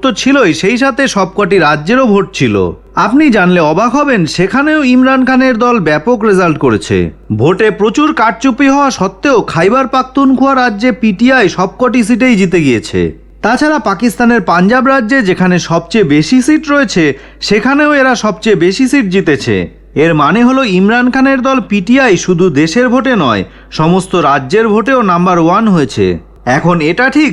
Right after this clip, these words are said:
যে বেশিরভাগ রাজ্যে পিটিআই সরকার গঠন করবে। এখন দেখার পাকিস্তানে ম্যাজিক ফিগার কোন দল কিভাবে পার করবে। সরকার গড়বার জন্য দরকার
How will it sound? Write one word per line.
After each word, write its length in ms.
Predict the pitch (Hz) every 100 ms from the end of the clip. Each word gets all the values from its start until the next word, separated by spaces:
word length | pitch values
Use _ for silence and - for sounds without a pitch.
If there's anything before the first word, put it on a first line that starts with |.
| 156
যে 100 | 175
বেশিরভাগ 500 | 143 151 180 262 269
রাজ্যে 320 | 262 262 202 262
পিটিআই 500 | - 190 220 254 262
সরকার 360 | - 202 202 226
গঠন 280 | 214 180 175
করবে। 340 | 127 117 98 92 85 - -
এখন 280 | 120 151 175 160
দেখার 340 | 151 180 262 185
পাকিস্তানে 600 | 156 165 262 - 269 254
ম্যাজিক 360 | 160 143 160 220
ফিগার 320 | - 262 262 240
কোন 240 | 202 226 233
দল 160 | 240 226
কিভাবে 360 | - 196 220 240
পার 200 | 190 165
করবে। 360 | 139 120 98 95 85 - -
সরকার 420 | - 165 208 269
গড়বার 320 | 262 285 285 240
জন্য 180 | 285 285
দরকার 360 | 269 269 277